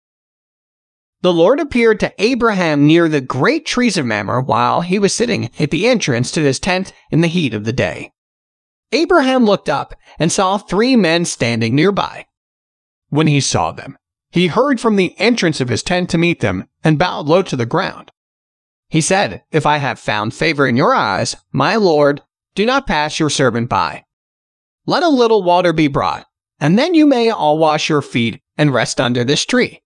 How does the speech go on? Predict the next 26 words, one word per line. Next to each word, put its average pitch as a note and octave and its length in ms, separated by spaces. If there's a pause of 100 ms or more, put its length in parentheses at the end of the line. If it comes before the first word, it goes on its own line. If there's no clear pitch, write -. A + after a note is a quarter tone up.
(760)
Let B3+ 180
me E4+ 120
get C#4 180
you F#3 140
something G3 400
to F#3 120
eat, F#3 360 (220)
so - 180
you G3+ 200
can D4+ 160
be A3 120
refreshed, G#3 560 (260)
and E3 180
then D#4 200
go B3+ 180
on G#3 160
your A#3 240
way F3 260
now B2+ 400 (260)
that F3+ 120
you C4+ 200
have A#3 120
come F#3+ 280
to F3+ 100
your B2 280
servant." F3 460